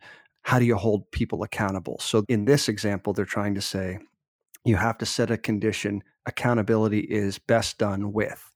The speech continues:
So in, when it's high control and high support, people are able to explore,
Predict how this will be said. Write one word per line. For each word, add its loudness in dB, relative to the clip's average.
So -2
in, -4
when -2
it's -8
high 2
control 4
and -2
high -2
support, -6
people -2
are -4
able 2
to 0
explore, -2